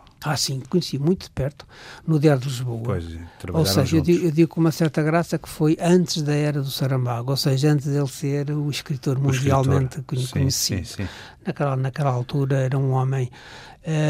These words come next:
Speaker 1: hum, de uma grande disponibilidade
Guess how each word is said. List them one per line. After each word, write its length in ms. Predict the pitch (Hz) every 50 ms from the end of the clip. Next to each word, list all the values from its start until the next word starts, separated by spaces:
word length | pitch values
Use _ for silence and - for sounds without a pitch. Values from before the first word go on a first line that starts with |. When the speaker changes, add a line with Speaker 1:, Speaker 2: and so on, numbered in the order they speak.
| 151 147
Speaker 1:
hum, 600 | 147 143 139 139 139 139 139 139 135 131 131 135 123 - - - - - - -
de 80 | -
uma 140 | 165 165 156
grande 460 | 147 170 170 185 185 175 170 165 143
disponibilidade 760 | 127 - - - - 151 147 139 143 143 139 143 135 131 127